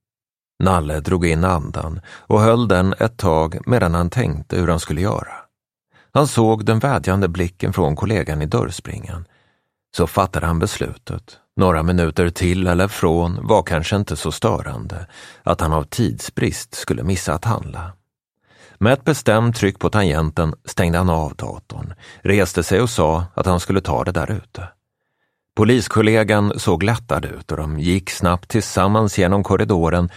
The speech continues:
på andra våningen och följde trapporna ner till etageplanet.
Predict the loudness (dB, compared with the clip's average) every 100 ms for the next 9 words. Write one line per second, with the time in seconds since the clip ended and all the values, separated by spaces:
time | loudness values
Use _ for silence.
0 | -10 0 2 4 2 2 2 2 2 0
1 | 0 -4 -2 0 0 0 -4 -6 -4 -2
2 | 0 0 -2 -2 -2 0 -4 -4 -8 -10
3 | -10 -16